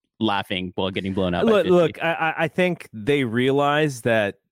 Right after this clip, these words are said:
Speaker 2: you know, sometimes, and, and so this was the Ka-, the Kawaka-, Tim Kawakami point from last game, which is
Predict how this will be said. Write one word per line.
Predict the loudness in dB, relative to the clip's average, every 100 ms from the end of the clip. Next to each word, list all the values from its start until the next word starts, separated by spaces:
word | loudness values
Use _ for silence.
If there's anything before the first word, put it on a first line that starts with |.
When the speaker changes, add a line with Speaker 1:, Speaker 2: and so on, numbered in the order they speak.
| _ -16
Speaker 2:
you | -16 -16 _ _ 0 0
know, |
sometimes, | 0 0 0 0 0 0 -2
and, | -2 -2
and | -2
so | 0
this | 0 0
was | 0 -2
the |
Ka-, | -4 -4 -6
the | -10
Kawaka-, | -6 -4 -6 -6 -8
Tim | -4 -2
Kawakami | -2 -4 -4 -4 -2
point | -2 -2 -2 -8 _ _ _ _ _ _
from | -4 -2 0
last | 0 -2 -4
game, | -2 0 0
which | 0 0 0
is | 2 2 0 -4